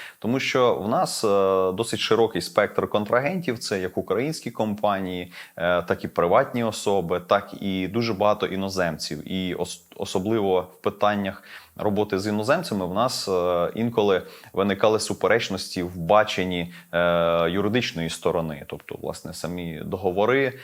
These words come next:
е, контракти з цими компаніями, правильність виставлення інвойсу для того, щоб без-, безперешкодно було зарахування коштів на рахунок. І, е, тут нам дуже допомогла компанія Nota Group.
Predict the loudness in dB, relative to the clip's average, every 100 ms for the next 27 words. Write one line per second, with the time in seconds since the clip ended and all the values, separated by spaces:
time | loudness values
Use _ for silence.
0 | -18 -8 -2 2 2 0 -2 0 4 4
1 | 4 -2 -2 -2 -2 -2 -4 0 0 2
2 | -2 -4 -4 -4 4 6 6 2 -2 -2
3 | -2 0 -2 -2 -2 -4 0 2 2 0
4 | -4 -2 0 0 0 0 -2 0 0 0
5 | -2 -4 -4 -4 -2 -2 -6 -2 0 0
6 | -2 -2 -2 -4 -2 0 0 0 -2 -2
7 | -2 -2 -4 -4 -2 -2 -2 -6 -6 -8
8 | -14 -16 -14 -4 0 0 0 2 2 2
9 | 2 2 0 -2 -4 -6 -6 -12 -12 -2
10 | 0 2 0 0 0 -2 -4 -2 -2 0
11 | 0 0 -2 2 2 2 0 0 0 2
12 | 2 2 -2